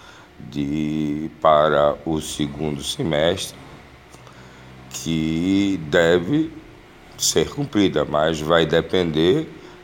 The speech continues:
dos realizadores diante desse novo formato de funcionamento do cinema.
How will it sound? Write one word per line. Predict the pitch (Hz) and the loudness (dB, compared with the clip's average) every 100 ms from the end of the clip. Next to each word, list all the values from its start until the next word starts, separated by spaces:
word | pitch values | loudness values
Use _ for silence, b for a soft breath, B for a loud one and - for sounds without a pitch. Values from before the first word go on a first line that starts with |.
| - | -12
dos | 78 87 147 175 - | -4 0 0 0 -2
realizadores | 71 92 85 82 76 73 65 65 80 101 98 - - - B B B - | 2 4 4 2 0 0 -2 -4 -4 -4 -8 -10 -14 -20 B B B -14
diante | 76 98 92 80 85 92 - - 170 | -4 2 2 4 4 2 0 -10 -8
desse | 151 80 92 90 82 | -6 2 2 2 -2
novo | 82 90 98 95 | 2 2 2 -2
formato | - 127 - - 80 85 85 - - - - - - B B B - | -6 -6 -6 -6 0 4 4 0 -8 -14 -14 -20 -20 B B B -16
de | 65 73 80 82 - | -6 -2 0 0 -2
funcionamento | 85 80 - 87 82 76 71 71 80 80 - - 110 B B B - | -6 -6 -2 0 2 0 0 -2 -2 -6 -8 -8 -8 B B B -10
do | 76 82 | -4 -2
cinema. | 82 - 107 90 78 64 - | -2 -2 0 2 0 0 -6